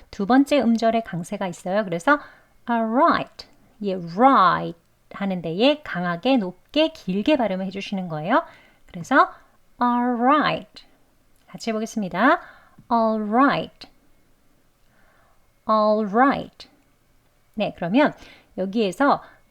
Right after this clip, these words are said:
트 하는 소리가 단어 발음 기호 그대로 발음하면 트까지 하지만요. 대화 발음에서는요. 이렇게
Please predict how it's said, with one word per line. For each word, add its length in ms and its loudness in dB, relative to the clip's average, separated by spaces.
트 300 0
하는 280 4
소리가 640 -2
단어 540 0
발음 360 2
기호 360 0
그대로 380 0
발음하면 600 -2
트까지 440 -2
하지만요. 640 0
대화 320 2
발음에서는요. 800 0
이렇게 300 -4